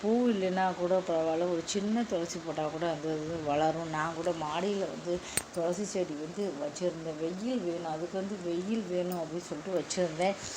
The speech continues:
நல்லா வந்து காடு மாதிரி அப்படி வளர்ந்துச்சு. அது போய் ரெண்டு தொட்டியில வந்து வச்சிருந்தேன். ஆனா பக்கத்து வீட்ல அவங்க என்ன பண்ணுவாங்க, அவங்களுக்கு வளரல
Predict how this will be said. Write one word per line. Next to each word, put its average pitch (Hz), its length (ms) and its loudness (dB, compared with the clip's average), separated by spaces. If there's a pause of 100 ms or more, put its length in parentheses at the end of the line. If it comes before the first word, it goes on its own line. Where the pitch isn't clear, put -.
(320)
நல்லா 165 360 6
வந்து 185 280 2
காடு 165 400 4
மாதிரி 175 280 0
அப்படி 202 540 2
வளர்ந்துச்சு. 180 560 2
அது 165 200 2
போய் 196 260 2
ரெண்டு 226 640 4
தொட்டியில 196 340 0 (100)
வந்து 170 140 -4
வச்சிருந்தேன். 160 500 -4
ஆனா 170 100 -4 (120)
பக்கத்து 196 360 -2
வீட்ல 190 240 -2
அவங்க 165 240 -2
என்ன 160 200 -4
பண்ணுவாங்க, 170 480 -4
அவங்களுக்கு 190 560 0
வளரல 180 420 4